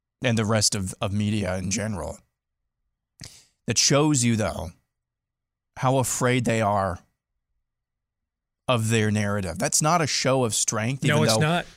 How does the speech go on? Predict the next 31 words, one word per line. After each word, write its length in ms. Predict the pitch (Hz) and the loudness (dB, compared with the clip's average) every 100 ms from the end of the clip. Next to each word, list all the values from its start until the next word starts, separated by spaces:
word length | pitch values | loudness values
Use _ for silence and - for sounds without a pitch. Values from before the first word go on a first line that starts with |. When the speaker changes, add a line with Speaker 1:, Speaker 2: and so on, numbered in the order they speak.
| - | 0
Speaker 1:
even 80 | 151 | 2
Speaker 2:
Excellent 320 | 139 165 147 | 4 4 2
Speaker 1:
though 20 | 156 | 2
Speaker 2:
point. 240 | 151 - - | 0 -2 -2
Speaker 1:
it's 180 | 131 156 | 0 2
not 160 | 170 | 2
a 40 | 170 | 0
show 300 | - 175 160 | 0 2 2
of 100 | 123 | 0
strength, 720 | - - 135 135 107 - - _ _ - 135 | -2 -2 0 0 -2 -6 -18 _ _ -6 0
even 220 | 123 123 | 2 4
though 240 | 120 120 | 4 4
they, 160 | 113 113 113 107 | 2 2 0 -2
it 140 | 127 | -2
does 240 | 127 117 - | 2 2 2
take 240 | - 117 - | 0 -2 0
strength 420 | - 123 117 - | 0 0 -2 -6
to 80 | 104 | -4
hide 300 | 101 104 131 | -2 0 -2
it. 200 | 170 - | -4 -2
Speaker 2:
Mm-hmm. 320 | 156 139 143 190 - _ _ _ _ _ _ 117 | 0 2 2 -2 -8 _ _ _ _ _ _ 0
Speaker 1:
Um, 400 | 110 101 95 90 _ _ - | 2 2 0 -4 _ _ -4
it 120 | 123 | -2
is 140 | 156 110 | 0 0
a 60 | |
show, 400 | 107 - 123 127 - | 0 2 2 0 -2
a 60 | |
showing 400 | 117 123 131 107 | -2 -2 0 -2
of, 140 | 95 - | -4 -4
of 360 | 101 92 87 95 | -4 -4 -6 0
weakness 640 | 127 - 87 - - | 0 0 -8 -4 -6